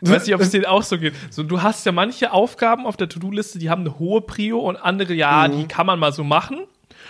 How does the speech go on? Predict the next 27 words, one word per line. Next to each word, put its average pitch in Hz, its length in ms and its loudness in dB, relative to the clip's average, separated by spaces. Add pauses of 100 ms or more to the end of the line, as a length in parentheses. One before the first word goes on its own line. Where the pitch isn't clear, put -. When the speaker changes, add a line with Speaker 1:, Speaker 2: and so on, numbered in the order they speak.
(120)
Speaker 2:
Ja. 151 200 6
Speaker 1:
Und, 196 440 2
äh, 190 180 4 (100)
ich - 220 -8
zieh 214 220 -4
dann 220 180 -2
gerne 208 240 2
mal 214 120 2
diese 180 220 -4
kann 208 180 -2
man 233 120 2
mal 202 160 2
so 160 80 -2
machen 190 320 -2
Sachen 160 240 -2
vor, 185 420 0
weil 175 120 4
die 175 80 -2
schneller 214 360 0
gehen. 135 280 -6 (360)
<laughs> 240 360 0
Und 190 120 0
das 202 140 2
ist, 202 180 0 (220)
das 214 160 0
ist 233 120 -8
ja 202 180 4